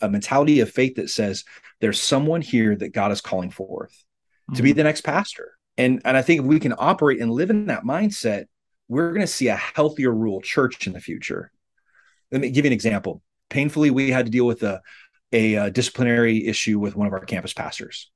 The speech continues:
Speaker 1: We had to, we had to let him go. So we pastored that, that congregation and that campus for several months, um, from our main location. We would ha-, myself and other staff would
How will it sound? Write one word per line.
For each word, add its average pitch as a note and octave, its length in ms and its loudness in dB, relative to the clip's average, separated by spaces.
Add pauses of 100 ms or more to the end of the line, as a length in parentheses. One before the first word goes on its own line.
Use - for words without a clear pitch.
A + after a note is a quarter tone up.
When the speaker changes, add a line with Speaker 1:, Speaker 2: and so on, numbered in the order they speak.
(120)
Speaker 1:
We A2 80 0
had G2+ 80 0
to, E2 180 -4
we A2 80 0
had G2+ 80 0
to G#2 60 0
let G#2+ 100 2
him G#2+ 100 2
go. G2 260 -6 (280)
So - 380 4 (260)
we D3 280 4
pastored D3 680 0
that, B2 240 2 (400)
that A#2+ 240 0
congregation B2+ 720 0
and G#2 140 2
that A2+ 180 0
campus D3 500 0
for G2+ 220 -6
several A#2 340 2
months, B2+ 520 2 (500)
um, G#2+ 420 2
from A#2 300 2
our A2+ 80 4
main B2 180 4
location. G2 460 -4
We G#2+ 100 2
would G#2 360 -2
ha-, - 280 -2
myself B2+ 520 4
and A2 80 2
other A2 120 0
staff A2+ 380 -2
would G2+ 240 -6